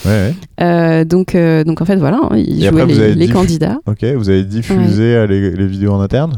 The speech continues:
Speaker 2: Sur l'intranet, il y avait une, une chaîne dédiée
Speaker 1: Ok.
Speaker 2: au concours. Donc après, effectivement, hein, beaucoup de communication de la part des, des enseignes, parce que chaque enseigne voulait, euh, que ce soit une personne, euh,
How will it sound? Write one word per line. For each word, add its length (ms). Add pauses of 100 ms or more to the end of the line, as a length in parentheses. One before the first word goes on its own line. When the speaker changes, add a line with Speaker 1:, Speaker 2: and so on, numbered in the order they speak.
(140)
Speaker 2:
Sur 300
l'intranet, 580
il 60
y 20
avait 140
une, 120
une 240
chaîne 260
dédiée 320 (600)
Speaker 1:
Ok. 200
Speaker 2:
au 60
concours. 500
Donc 160
après, 280
effectivement, 520
hein, 80
beaucoup 220
de 60
communication 680
de 80
la 140
part 200
des, 220 (360)
des 160
enseignes, 260
parce 100
que 80
chaque 180
enseigne 320
voulait, 280 (220)
euh, 20
que 80
ce 100
soit 200
une 100
personne, 400
euh, 180